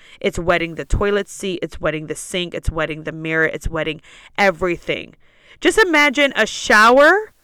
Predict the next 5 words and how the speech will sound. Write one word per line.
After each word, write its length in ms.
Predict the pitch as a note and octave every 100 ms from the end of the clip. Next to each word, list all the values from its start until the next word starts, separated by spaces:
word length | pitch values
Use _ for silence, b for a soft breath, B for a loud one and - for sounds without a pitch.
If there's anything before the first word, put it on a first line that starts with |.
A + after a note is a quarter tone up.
| _ _ _ _ _ _ _ _ _ _ -
right? 340 | A3+ C4 F#4 - _ _ -
And 160 | B3
then 140 | B3+ B3+
they 140 | B3 -
ins-, 400 | B3 B3+ -